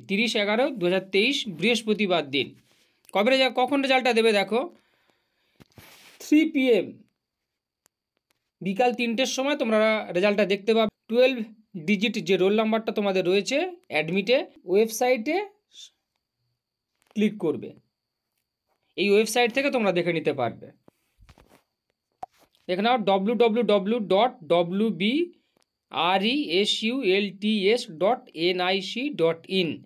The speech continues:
অর্থাৎ এই ওয়েবসাইটে তোমরা রেজাল্টটা দেখে নিতে পারবে।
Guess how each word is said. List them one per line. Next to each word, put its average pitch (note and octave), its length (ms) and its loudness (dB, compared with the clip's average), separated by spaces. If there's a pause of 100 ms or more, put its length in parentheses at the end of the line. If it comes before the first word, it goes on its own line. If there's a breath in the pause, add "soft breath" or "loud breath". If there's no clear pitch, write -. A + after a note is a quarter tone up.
(440)
অর্থাৎ F#3 280 -4 (520)
এই A#3 180 0
ওয়েবসাইটে C4+ 580 2
তোমরা A3 180 2
রেজাল্টটা G3+ 380 2 (140)
দেখে F#3 200 -2
নিতে G3 160 -2 (100)
পারবে। G3+ 300 2